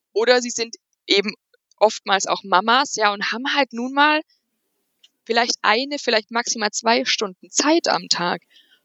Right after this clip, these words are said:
Und ich finde, es wird durch diese Business-Mentoring-Blase, die dann immer sagt, „Ja, verdiene jetzt fünfstellig mit deinem ersten Launch oder, äh, sechsstellige Jahresumsätze.“ Wie gesagt, alles möglich, alles super. Aber dadurch, finde ich, wird so ein Druck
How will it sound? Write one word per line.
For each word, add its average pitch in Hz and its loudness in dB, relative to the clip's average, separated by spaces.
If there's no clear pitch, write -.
Und 214 4
ich - -12
finde, 285 2
es 226 0
wird 247 4
durch 226 0
diese 190 2
Business-Mentoring-Blase, 196 2
die 208 -6
dann 190 2
immer 185 -6
sagt, 180 0
„Ja, 214 4
verdiene 254 -4
jetzt 247 0
fünfstellig 214 2
mit 202 -4
deinem 190 2
ersten 185 -8
Launch 294 2
oder, 208 6
äh, 185 2
sechsstellige 208 0
Jahresumsätze.“ 277 2
Wie 277 -4
gesagt, 277 0
alles 262 0
möglich, 302 -2
alles 226 0
super. 185 -2
Aber 202 0
dadurch, 214 -2
finde 240 -4
ich, - -4
wird 202 0
so 190 -2
ein 165 -12
Druck - 4